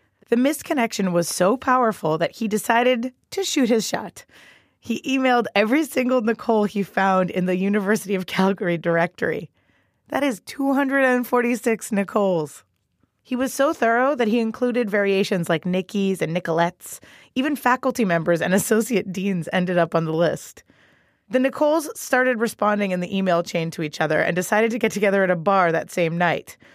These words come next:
They even formed a Nicole from Last Night Facebook group. Some of the Nicoles were worried that the Nicole that Carlos was looking for had given him the wrong number on purpose.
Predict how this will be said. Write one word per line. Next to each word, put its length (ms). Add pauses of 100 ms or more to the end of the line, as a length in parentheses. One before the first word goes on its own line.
(400)
They 100
even 260
formed 360
a 240
Nicole 400
from 160
Last 260
Night 240
Facebook 640
group. 260 (960)
Some 260
of 80
the 80
Nicoles 460
were 120
worried 360
that 160
the 60
Nicole 420
that 120
Carlos 380
was 160
looking 320
for 220
had 180
given 240
him 160
the 80
wrong 260
number 240
on 140
purpose. 600